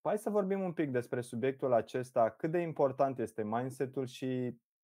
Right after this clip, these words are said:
cum ne poate ajuta un mindset îndreptat spre creștere să ne dezvoltăm și, la fel, ca o recomandare la finalul răspunsului tău, poate cum putem să obținem un mindset de creștere. Tu ai atins un pic subiectul acesta.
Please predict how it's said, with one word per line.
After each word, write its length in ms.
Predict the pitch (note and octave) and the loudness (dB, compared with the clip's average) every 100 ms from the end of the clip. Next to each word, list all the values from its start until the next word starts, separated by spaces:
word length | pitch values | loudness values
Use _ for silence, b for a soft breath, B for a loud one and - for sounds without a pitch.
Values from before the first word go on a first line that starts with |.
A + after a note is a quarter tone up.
| _ | _
cum 540 | - - E3 E3 D3+ C#3 | -4 0 2 0 -4 -6
ne 140 | C3 C3+ | -4 4
poate 260 | D3+ D3+ | 6 6
ajuta 300 | C3+ A#2 G#2+ | 4 0 2
un 160 | A#2+ A#2 | 2 2
mindset 400 | A#2 A#2+ A#2 A2 | 0 -2 -4 -4
îndreptat 420 | A2 G#2+ G2+ A#2 | -4 -4 0 0
spre 200 | A2+ G#2+ | 0 -4
creștere 380 | - A2+ A#2 G#2+ | -2 -4 -2 -6
să 160 | G2 G#2+ | -4 -6
ne 120 | G2 | -4
dezvoltăm 680 | G2 F#2 G2+ G2 B2+ C3 C3+ _ _ | -4 -2 -4 -2 -4 -4 -8 _ _
și, 180 | _ - | _ -2
la 140 | B2+ B2+ | 4 4
fel, 500 | B2+ C#3 C3+ C3 B2 | 6 4 4 2 0
ca 140 | B2+ | 4
o 100 | A#2+ | 4
recomandare 640 | A#2+ A#2 A#2+ A2+ A2 B2 | 4 2 0 0 4 4
la 140 | A#2 A2 | 4 0
finalul 420 | - A2+ A2+ A2 | -2 -2 0 0
răspunsului 540 | G#2 - A#2 A2+ G#2+ | -2 -4 -8 -4 -6
tău, 140 | G2+ B2 | -2 -2
poate 260 | B2 B2 | 0 -2
cum 220 | B2 C#3 B2+ | -6 -8 -8
putem 320 | B2+ C3 B2 | -6 -4 -6
să 140 | - | -2
obținem 340 | G#2+ - A2+ A2 | -4 -4 -6 -4
un 120 | G#2+ | -4
mindset 340 | A2 G#2+ G#2 | -4 -4 -6
de 100 | G2+ | -6
creștere. 420 | G2 C3 C3 C3 | -4 -6 -2 -4
Tu 120 | B2+ C3 | 0 2
ai 60 | |
atins 300 | B2 C#3 B2+ | 2 0 -6
un 100 | G#2+ | -8
pic 160 | G2 G2 | -8 -10
subiectul 440 | - F#2+ F2+ F#2+ | -6 -6 -6 -6
acesta. 380 | F#2 _ - _ | -8 _ -20 _